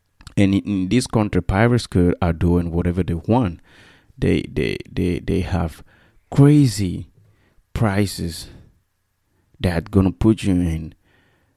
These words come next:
student loan, uh, excuse me, in student, student debt for years and years and years. I know people that they're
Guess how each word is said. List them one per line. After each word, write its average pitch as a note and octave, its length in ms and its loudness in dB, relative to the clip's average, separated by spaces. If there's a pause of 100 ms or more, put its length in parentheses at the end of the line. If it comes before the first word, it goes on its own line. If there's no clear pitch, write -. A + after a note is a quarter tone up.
(120)
student B2+ 480 2
loan, F2 440 -4 (100)
uh, F#2+ 140 -4 (360)
excuse - 480 -12
me, C#2 120 -6
in F2+ 120 0
student, B2+ 600 2 (760)
student A#2 1120 -2
debt E2+ 480 -4 (840)
for G#2+ 440 2 (320)
years A2 640 2
and F2+ 140 0
years G2+ 420 0
and F2+ 160 -6
years. F#2+ 480 -2 (1900)
I G#2+ 60 2
know B2+ 160 6
people G2 720 2
that F2 440 0
they're F#2+ 120 2